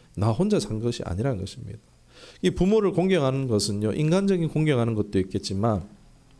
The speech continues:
어, 생각할 것이, 네,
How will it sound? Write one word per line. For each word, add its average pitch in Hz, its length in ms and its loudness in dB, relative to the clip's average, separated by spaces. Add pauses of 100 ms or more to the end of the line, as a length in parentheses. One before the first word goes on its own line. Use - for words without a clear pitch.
(640)
어, 85 440 0 (160)
생각할 117 480 -2
것이, 98 460 -2 (3500)
네, 95 80 -4